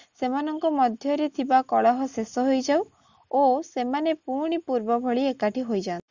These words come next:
ସମସ୍ତ ବିବାହିତା ନାରୀଙ୍କ ଭଳି ବର୍ଷା ପ୍ରିୟଦର୍ଶିନୀ ମଧ୍ୟ ଗତ ତିନି ଦିନ ହବ ସକାଳୁ ନୂଆ ଶାଢ଼ୀ ପିନ୍ଧି ଶିବଙ୍କ ମନ୍ଦିରକୁ ଆସିଥିଲେ।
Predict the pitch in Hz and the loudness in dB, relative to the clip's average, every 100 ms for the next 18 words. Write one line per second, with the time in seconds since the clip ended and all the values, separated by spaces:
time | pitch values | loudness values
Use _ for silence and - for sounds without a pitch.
0 | _ _ _ - 269 247 302 330 - 359 | _ _ _ -6 -4 -2 -2 -4 -2 -2
1 | 302 247 285 302 311 320 302 233 240 269 | 0 -2 -2 -2 -2 -2 -2 -2 -2 -2
2 | 294 285 247 226 247 233 220 - 311 311 | 2 2 2 2 0 0 -2 0 -2 2
3 | 285 285 269 - 285 285 240 196 233 240 | 0 0 -4 -2 -2 0 0 -2 -4 -4
4 | 233 220 - 294 - 233 247 277 277 294 | -2 -2 -2 -8 -4 -4 -4 -2 -2 -2
5 | 269 208 247 - - 202 202 269 _ - | -4 -4 -6 -6 -10 -6 -6 -6 _ -20
6 | - - - 269 320 302 254 247 277 285 | -20 -20 -6 -2 -2 2 4 4 2 0
7 | 277 277 311 - 226 233 240 240 277 269 | 0 2 0 -2 2 4 4 2 0 0
8 | 247 220 208 254 254 277 294 247 208 196 | 2 0 0 2 2 2 0 2 -2 -4
9 | 185 175 | -4 -4